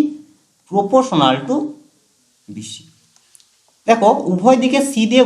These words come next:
গুণ করা হয়েছে, আর কিছু না। সবসময় মনে রাখবে যে সমানুপাতিক থেকে সমান করার জন্য ধ্রুবক নিতে হবে, ব্যাস।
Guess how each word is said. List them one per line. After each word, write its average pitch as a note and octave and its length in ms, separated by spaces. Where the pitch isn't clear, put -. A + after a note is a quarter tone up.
গুণ F#3 180
করা A#2+ 180
হয়েছে, G2 220
আর - 120
কিছু F#2 220
না। E2 60
সবসময় C4 520
মনে F3+ 200
রাখবে D#3 320
যে B3+ 60
সমানুপাতিক A#3+ 800
থেকে C#4 300
সমান A3 260
করার F#3+ 260
জন্য A3+ 120
ধ্রুবক C#3 320
নিতে G2+ 180
হবে, F#2 160
ব্যাস। F#2 140